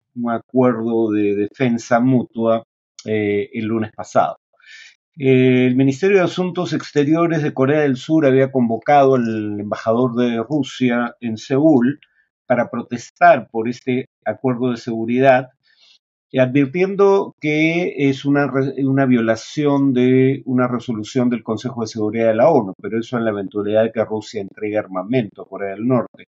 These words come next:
cosa que probablemente ocurra, pero que en todo caso no está del todo claro. Eh, Putin, por ende, dijo que,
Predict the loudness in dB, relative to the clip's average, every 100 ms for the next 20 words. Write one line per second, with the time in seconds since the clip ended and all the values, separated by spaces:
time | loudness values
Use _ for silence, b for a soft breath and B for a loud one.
0 | _ _ _ _ -6 -2 -2 2 2 2
1 | 2 0 -2 -2 0 2 0 0 -4 -6
2 | -4 -4 -2 -2 -2 -4 -4 -6 -8 -4
3 | -4 -4 -8 -2 4 4 4 -2 -14 -16
4 | -8 -6 -6 -4 2 2 2 -10 _ _
5 | b b b b _ _ -8 0 2 4
6 | 6 4 4 -2 _ _ _ _ _ _
7 | _ 0 2 4 2 2 4 6 6 4
8 | 2 0 -2 -4 -2 -2 0 0 -2